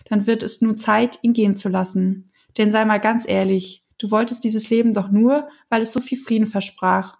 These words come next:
und dir alle anderen erzählen wollten, dass es genau so aussehen muss, oder? Diesen Scheinwunsch in sich zu spüren ist ganz normal,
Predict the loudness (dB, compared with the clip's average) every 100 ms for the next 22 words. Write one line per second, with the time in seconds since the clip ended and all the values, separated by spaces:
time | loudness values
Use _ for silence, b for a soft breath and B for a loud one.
0 | _ _ -2 0 2 2 2 2 2 2
1 | 0 -2 -2 0 0 2 0 0 2 0
2 | -2 -6 -6 -4 2 4 4 2 0 0
3 | 0 0 0 -2 -4 -4 -2 2 0 -2
4 | _ _ _ _ _ _ _ _ _ _
5 | _ _ _ -2 0 0 -2 -2 2 2
6 | 2 0 0 -2 -2 -4 -8 0 0 0
7 | -2 -2 -2 0 2 2 2 0